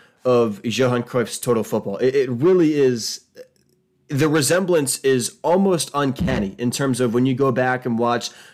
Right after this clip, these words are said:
those Dutch sides, those Ajax sides of the seventies and the eighties versus the way that Ajax play now. Um, there are obviously some differences, uh,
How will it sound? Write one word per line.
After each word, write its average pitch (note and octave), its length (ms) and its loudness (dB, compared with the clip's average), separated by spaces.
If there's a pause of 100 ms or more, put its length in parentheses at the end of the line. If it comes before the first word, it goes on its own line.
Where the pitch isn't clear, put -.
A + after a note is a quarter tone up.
(120)
those C3 260 2
Dutch B2+ 320 0
sides, B2 400 0
those A#2+ 220 -2
Ajax B2 400 -4
sides A#2+ 340 -2
of A2+ 80 -6
the A#2 60 -6
seventies B2 580 -2
and B2+ 80 -2
the A#2+ 100 0
eighties A#2+ 360 0
versus A#2 540 -4 (380)
the B2+ 80 2
way C3+ 160 4
that C3 140 0
Ajax B2 400 -2
play A2+ 180 -4
now. B2+ 460 0 (340)
Um, A#2 680 0 (100)
there E3 140 2
are F3+ 120 0
obviously F3 380 2
some C#3+ 160 -2
differences, A#2+ 640 -4
uh, A#2 300 -2